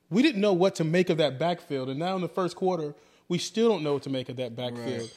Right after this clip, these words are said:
Speaker 1: I mean, is any, do you guys expect, like, Gaskin to really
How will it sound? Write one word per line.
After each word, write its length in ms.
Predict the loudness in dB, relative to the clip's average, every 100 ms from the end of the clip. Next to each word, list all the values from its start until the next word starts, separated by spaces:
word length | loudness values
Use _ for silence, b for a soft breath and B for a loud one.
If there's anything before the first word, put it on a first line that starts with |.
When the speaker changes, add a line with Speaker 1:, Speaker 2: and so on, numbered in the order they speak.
| B B B
Speaker 1:
I 20 |
mean, 220 | -4 -4 -4 -18 -16 -8
is 180 | -8 -2
any, 320 | 0 2 0 -6 -8
do 100 | -4
you 100 | -2
guys 240 | 2 2 0
expect, 720 | -4 -8 0 2 2 -2 -18 -10
like, 200 | -6 -4
Gaskin 380 | 0 -2 -2 -4
to 60 | -4
really 680 | -4 -4 -4 -2 -4 -4 -6